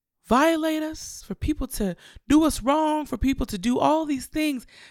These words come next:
that is crazy. Why should I love? And if you need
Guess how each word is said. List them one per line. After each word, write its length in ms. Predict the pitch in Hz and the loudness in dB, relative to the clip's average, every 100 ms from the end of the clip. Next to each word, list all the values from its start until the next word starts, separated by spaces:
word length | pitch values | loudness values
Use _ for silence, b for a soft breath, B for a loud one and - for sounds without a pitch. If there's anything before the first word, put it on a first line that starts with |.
| B | B
that 120 | 247 | -8
is 140 | 240 - | -8 -10
crazy. 680 | - - 269 277 254 196 180 | -14 -8 -4 -2 -4 -4 -2
Why 460 | 202 262 269 262 - B B | 0 0 0 -6 -12 B B
should 240 | - 214 | -4 -4
I 140 | 202 | -2
love? 640 | 202 202 180 156 156 _ _ _ _ _ _ 165 | -2 -2 -4 -6 -12 _ _ _ _ _ _ -6
And 100 | 165 | -6
if 120 | - | -4
you 120 | 180 | -4
need 720 | 208 269 294 285 277 262 254 | -2 0 2 2 0 -2 -10